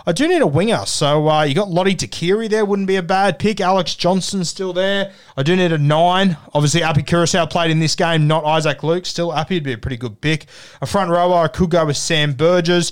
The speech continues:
Back row is Ben Teo, John Sutton. I'm gonna go with Sam Burgess. I'm gonna pick him as my other front rower. So Sam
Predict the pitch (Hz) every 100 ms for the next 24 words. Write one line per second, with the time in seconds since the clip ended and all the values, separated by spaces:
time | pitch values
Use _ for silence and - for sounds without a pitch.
0 | - - - 196 185 196 175 151 175 165
1 | 156 175 160 147 165 147 - 160 156 156
2 | - - _ 175 208 226 202 180 - 196
3 | 175 165 139 151 156 143 156 147 156 139
4 | 123 135 127 139 135 131 - - 139 123
5 | 113 120 147 110 131 113 - - - 143
6 | 135 135 135 131